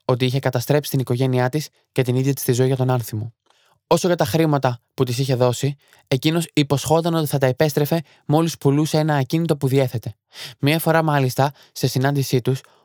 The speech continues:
όπου ξανασυζήτησαν το θέμα των χρημάτων, της υπέγραψε ιδιόχειρη δήλωση και της την έδωσε, βεβαιώνοντάς της ότι δεν επρόκειται να χάσει τα χρήματά της.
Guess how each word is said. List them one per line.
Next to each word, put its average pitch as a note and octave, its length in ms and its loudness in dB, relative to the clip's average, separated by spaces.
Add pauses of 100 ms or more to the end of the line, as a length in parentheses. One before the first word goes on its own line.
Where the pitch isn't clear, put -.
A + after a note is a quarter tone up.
όπου C#3 220 2
ξανασυζήτησαν C3+ 760 0
το B2+ 60 -4
θέμα C#3+ 220 0
των C#3 120 -8
χρημάτων, B2+ 460 0 (400)
της C#3 160 -2
υπέγραψε D#3 440 2
ιδιόχειρη D#3 540 2
δήλωση C#3 480 0 (240)
και C#3+ 100 0
της C3+ 140 -4
την C3+ 140 0
έδωσε, C3 400 0 (200)
βεβαιώνοντάς C#3+ 720 2
της E3 140 -4 (260)
ότι C3+ 220 0
δεν C#3 140 4
επρόκειται D3+ 480 2
να C3+ 80 2
χάσει D#3 200 0
τα C#3+ 80 -2
χρήματά C3+ 440 0
της. - 240 -16